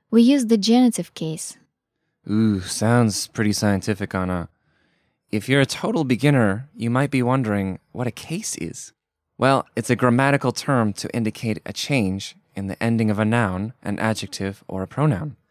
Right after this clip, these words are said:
Speaker 2: The choice of the case depends on the grammatical function of the words in the sentence. If you've ever studied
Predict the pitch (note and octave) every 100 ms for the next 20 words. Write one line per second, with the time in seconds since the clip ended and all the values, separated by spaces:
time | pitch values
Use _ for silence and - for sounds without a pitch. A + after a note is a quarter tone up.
0 | _ A#2+ - - F3 - C#3 G#3 - D#3+
1 | A2+ G2+ - - _ - - C3+ C3 A2+
2 | G#2 F#2+ G2+ G#2 G#2 G2+ F#2+ - G2 -
3 | F#2 F2 F#2 F#2 G2+ G2 - E2 F2+ F2
4 | F2+ F2+ - - - _ _ _ _ _
5 | G2 A2+ C3 C3+ B2+ A#2+ C3 B2 A2